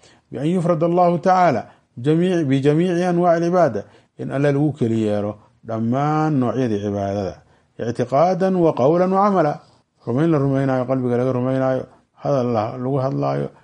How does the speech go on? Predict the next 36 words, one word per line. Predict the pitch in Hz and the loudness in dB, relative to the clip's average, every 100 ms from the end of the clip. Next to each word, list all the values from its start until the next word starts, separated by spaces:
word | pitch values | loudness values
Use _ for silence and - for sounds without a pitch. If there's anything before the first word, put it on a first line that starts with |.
| _ _ - | _ _ -4
iyo | 151 147 | -2 -2
fulin | 120 151 170 175 | -4 -2 0 0
la | |
fulinaayo, | 123 123 120 120 113 104 - - | -2 -4 -4 -4 -4 -4 -8 -12
camal | 110 113 | -10 -8
ahaan | 110 113 | -8 -6
loo | 107 | -8
samaynaayo. | 98 92 98 95 87 - _ _ _ _ | -10 -12 -12 -14 -16 -20 _ _ _ _
"Oo | 117 123 151 | -4 0 2
yukfara," | 196 208 190 170 113 - _ _ - | 2 2 2 2 0 -6 _ _ -14
lagu | 110 135 190 | -8 -4 0
gaaloobo, | 180 180 175 180 196 175 _ _ | 2 4 4 4 2 -2 _ _
"bikulli | 117 123 196 185 | -8 -2 0 2
ma | 160 | 2
yucbadu | 165 180 190 190 | 2 2 2 2
min | 196 | 2
duunih." | 202 220 165 127 - _ _ - - | 4 4 2 0 -8 _ _ -20 -12
Dhammaan | - 131 139 160 190 190 | -6 -4 -2 0 0 0
waxa | 180 135 131 | -2 -2 -4
Alle | 139 156 147 - | -2 -4 -6 -10
sokadiis | - 131 131 120 113 | -10 -2 0 0 0
la | 98 | -2
caabudo. | 101 98 95 90 - _ _ _ | -2 -4 -8 -14 -18 _ _ _
In | 123 | -4
Alle | 147 147 | 0 2
cibaadada | 156 175 | 4 4
lagu | 180 202 | 4 2
keli | 156 208 220 | 4 4 6
yeelo, | 220 220 208 - _ | 6 4 0 -8 _
laguna | - 233 196 | 0 2 4
gaaloobo | 147 143 143 143 151 | 4 4 4 4 2
waxa | 120 123 | 0 -2
Alle | 120 127 | -4 -4
sokadiis | 113 110 113 104 | -4 -4 -4 -4
la | 104 | -6
caabudo. | 98 101 98 92 | -6 -6 -8 -14